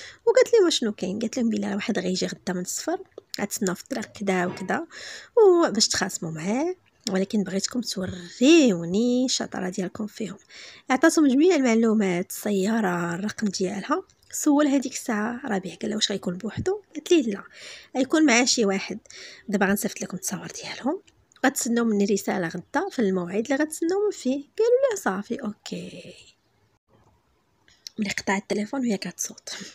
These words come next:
"بلاتيك، ما غاديش الرحمه كعود حي." حاسه من الغضب لان الخطه ديالها فشلات، ولكن ما غاديش تستسلم. الا فشلت هادي تحاول مره اخرى،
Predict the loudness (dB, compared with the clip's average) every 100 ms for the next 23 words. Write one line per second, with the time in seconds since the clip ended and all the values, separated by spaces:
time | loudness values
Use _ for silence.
0 | -20 _ -20 -18 -16 -14 -12 -12 -14 -20
1 | -20 -20 -20 -18 -8 -4 0 0 0 -2
2 | -4 -6 -8 -6 -6 -8 -18 -20 _ _
3 | _ -10 -4 -4 -4 -6 -6 -6 -8 -4
4 | -4 -2 -4 -4 -8 -6 -2 0 0 -2
5 | -2 -2 -2 -4 -12 -18 -18 -6 2 4
6 | 6 6 6 4 2 0 -2 -2 -6 -8
7 | _ _ 2 4 4 0 -2 -4 -4 -2
8 | 2 2 2 4 6 6 4 2 0 -4